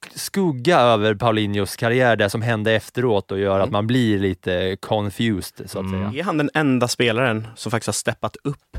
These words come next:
Speaker 2: efter en veva i Kina? Att han har utvecklats? För han går ju till Kina,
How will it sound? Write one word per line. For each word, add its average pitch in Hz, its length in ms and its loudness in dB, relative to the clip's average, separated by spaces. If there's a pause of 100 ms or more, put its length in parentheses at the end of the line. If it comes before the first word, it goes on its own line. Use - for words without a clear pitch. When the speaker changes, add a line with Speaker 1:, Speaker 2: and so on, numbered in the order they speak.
(140)
Speaker 2:
efter 107 260 -4
en 101 100 0
veva 95 340 0
i 95 260 -4 (180)
Kina? 101 360 -4 (120)
Att - 140 -8
han 117 100 0
har 123 140 2
utvecklats? - 760 -4 (140)
För 117 60 -2
han 117 120 2
går 139 160 4
ju 139 40 2
till - 100 -6
Kina, 107 300 0